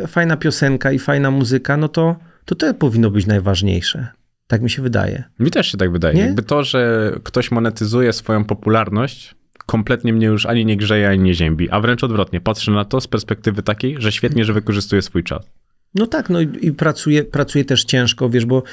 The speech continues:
Speaker 1: praca właśnie, y, taka artystyczna, czy praca youtubera, sam też o tym wiesz, to nie jest tylko ten moment, że tutaj sobie siedzimy i rozmawiamy,
Speaker 2: Mhm.
Speaker 1: tylko ty, y, siedzisz, przygotowujesz się, dużo rzeczy musisz wykonać, których ludzie nie widzą.
Speaker 2: Tak, tak. No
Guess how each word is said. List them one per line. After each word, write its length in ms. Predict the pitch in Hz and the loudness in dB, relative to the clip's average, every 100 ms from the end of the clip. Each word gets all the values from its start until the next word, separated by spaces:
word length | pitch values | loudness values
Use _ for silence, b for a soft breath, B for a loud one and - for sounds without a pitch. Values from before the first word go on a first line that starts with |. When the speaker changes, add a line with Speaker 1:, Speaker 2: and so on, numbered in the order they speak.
| B B | B B
Speaker 1:
praca 340 | 147 147 156 | 0 0 -2
właśnie, 440 | 139 139 - 143 135 131 | -2 -2 0 0 0 0
y, 220 | 135 131 | 0 0
taka 240 | 135 - | 0 -2
artystyczna, 680 | 135 123 139 - 135 - 127 | -2 -2 -2 0 -2 0 -2
czy 140 | 117 | -2
praca 300 | 123 131 - | 0 -2 0
youtubera, 500 | 127 117 117 120 120 | -2 0 0 2 2
sam 200 | 120 127 | -2 -2
też 160 | 113 110 | -2 -2
o 60 | 117 | -2
tym 200 | 120 113 | -2 0
wiesz, 180 | 117 | 0
to 100 | 110 | 0
nie 100 | 156 | 0
jest 140 | 180 - | 0 0
tylko 280 | 123 123 120 B B | -4 -2 -2 B B
ten 140 | - 123 | 0 4
moment, 220 | 131 120 | 4 2
że 80 | 117 | 0
tutaj 200 | - 120 | 0 0
sobie 220 | 131 120 | 0 0
siedzimy 380 | - 120 123 123 | 0 2 4 4
i 40 | |
rozmawiamy, 400 | 120 85 117 113 113 | 2 2 2 4 2
Speaker 2:
Mhm. 40 | 120 | 0
Speaker 1:
tylko 200 | - 120 | -2 -6
ty, 200 | - 143 B B B | 0 -2 B B B
y, 200 | - - - | -8 -8 -6
siedzisz, 420 | - - 127 117 - | -6 2 2 2 0
przygotowujesz 680 | 123 117 113 110 110 110 104 | 0 0 2 2 4 4 2
się, 260 | - 113 107 B B B | 0 -2 -2 B B B
dużo 280 | 113 139 135 | 2 4 4
rzeczy 260 | 135 131 | 4 2
musisz 260 | 131 110 127 | 0 2 2
wykonać, 440 | 120 120 123 127 | 0 0 0 0
których 240 | - 127 117 | -2 -2 0
ludzie 220 | 123 131 | 2 4
nie 100 | 151 | 4
widzą. 400 | 156 120 101 98 - b b | 4 2 0 -4 -8 b b
Speaker 2:
Tak, 220 | - 110 - | -4 -4 -2
tak. 280 | 104 82 | -4 -4
No 60 | 95 | -6